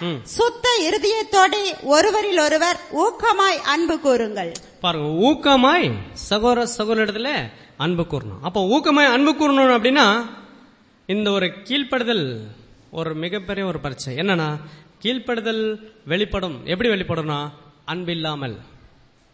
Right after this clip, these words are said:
Speaker 1: அன்பில்லாமைக்கு ஒரு அடையாளம் காணும்னா கீழ்ப்படியாம சொல்லலாம்.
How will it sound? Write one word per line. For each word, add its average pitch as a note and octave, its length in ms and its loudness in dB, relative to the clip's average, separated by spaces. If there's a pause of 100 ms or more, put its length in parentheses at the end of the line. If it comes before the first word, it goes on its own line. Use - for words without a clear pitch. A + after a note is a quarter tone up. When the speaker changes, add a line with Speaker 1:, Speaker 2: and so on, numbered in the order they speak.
(140)
Speaker 1:
அன்பில்லாமைக்கு A#3+ 720 2
ஒரு G3 140 2
அடையாளம் G#3+ 420 2
காணும்னா G3 380 -2 (460)
கீழ்ப்படியாம E3+ 560 -4
சொல்லலாம். A2 320 -10